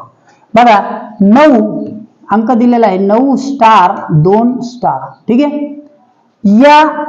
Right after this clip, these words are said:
स्थानिक संख्येतील स्टारच्या अंकाची दर्शनी किंमत समान आहे. म्हणजे काय, हा अंक आणि हा अंक समान आहेत, दिलेले आहेत तुम्हाला, इथं खाली दिलेत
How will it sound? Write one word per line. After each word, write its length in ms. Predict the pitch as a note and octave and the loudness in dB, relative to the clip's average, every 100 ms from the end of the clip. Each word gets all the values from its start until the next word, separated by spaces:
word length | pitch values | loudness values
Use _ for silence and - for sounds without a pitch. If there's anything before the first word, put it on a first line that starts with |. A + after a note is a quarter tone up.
| - | -10
स्थानिक 640 | - - A#3+ C#4 D4+ C#4+ - | -8 0 2 4 2 0 -2
संख्येतील 880 | - C4 A#3 G#3 F#3+ G3 F#3 - - | 0 2 2 0 0 0 -4 -12 -14
स्टारच्या 580 | - - A#3+ C4 - C#4+ | -20 0 2 2 2 0
अंकाची 520 | C#4 A3+ A3 A#3+ B3+ | 2 -2 0 -2 0
दर्शनी 440 | G3+ G#3 F#3 A3+ A3+ | 0 0 0 -2 -2
किंमत 320 | G#3+ G3 G#3 | -2 0 -2
समान 380 | - F3 E3+ D#3+ | 0 -2 0 0
आहे. 60 | |
म्हणजे 300 | C#3+ F3+ C#4 | 0 2 2
काय, 200 | C4+ C4 - - - - | 2 2 -2 -12 -16 -16
हा 340 | - - C4+ C#4+ | -8 0 2 4
अंक 240 | A#3 A#3 | 0 0
आणि 340 | G#3+ A3 F3+ G3 | -4 -2 -4 -2
हा 260 | E3 A3 | -2 -2
अंक 220 | F#3+ E3 | -2 -4
समान 500 | G#3 - F#3 G#3 D4+ | -6 -4 -2 0 0
आहेत, 320 | D4 E3+ C#3+ D3+ - _ _ _ _ _ _ - | 0 -2 -6 -10 -16 _ _ _ _ _ _ 0
दिलेले 340 | A3+ C#4+ D4+ | 4 4 4
आहेत 260 | C#4 G#3+ G#3+ | 4 4 2
तुम्हाला, 340 | B3 A3+ F#3 | 2 2 4
इथं 180 | A3+ G#3+ | 2 2
खाली 180 | G3+ C4+ | 2 2
दिलेत 240 | B3 F#3+ | 2 0